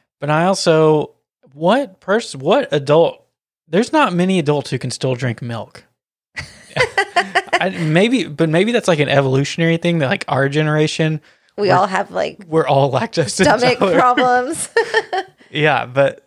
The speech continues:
Speaker 1: if I saw an adult drinking a glass of milk right now, I might throw up for them.
Speaker 2: <laughs>
Speaker 1: Sorry if that's
Speaker 2: That's a
Speaker 1: too
Speaker 2: little
Speaker 1: graphic.
Speaker 2: dramatic.
Speaker 1: <laughs>
Speaker 2: Yeah.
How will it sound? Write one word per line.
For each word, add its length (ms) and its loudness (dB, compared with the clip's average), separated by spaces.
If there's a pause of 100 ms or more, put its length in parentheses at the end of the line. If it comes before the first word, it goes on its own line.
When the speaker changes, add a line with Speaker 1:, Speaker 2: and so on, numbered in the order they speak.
Speaker 1:
if 200 -8
I 580 -2
saw 520 0
an 180 -2
adult 560 -4
drinking 360 -4
a 40 -6
glass 480 -4
of 180 -6
milk 220 -2
right 160 2
now, 240 -2 (100)
I 160 0
might 560 0 (840)
throw 260 2
up 220 0
for 280 -6
them. 320 -12 (260)
Speaker 2:
<laughs> 20 -14 (1200)
Speaker 1:
Sorry 220 2
if 80 -6
that's 180 0
Speaker 2:
That's 20 -4
a 40 -4
Speaker 1:
too 80 2
Speaker 2:
little 160 2
Speaker 1:
graphic. 440 2
Speaker 2:
dramatic. 560 2
Speaker 1:
<laughs> 40 -6
Speaker 2:
Yeah. 380 2